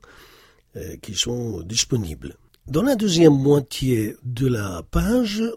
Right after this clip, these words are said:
on trouve, euh, cette rubrique, euh, qui s'intitule « Je construis ma phrase ». Donc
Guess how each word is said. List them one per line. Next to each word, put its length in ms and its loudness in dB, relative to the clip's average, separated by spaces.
on 200 -4
trouve, 520 -2
euh, 200 -8
cette 280 -2
rubrique, 640 -4
euh, 220 -10
qui 280 -6
s'intitule « 640 -4
Je 140 0
construis 600 0
ma 160 2
phrase ». 640 -10
Donc 260 -4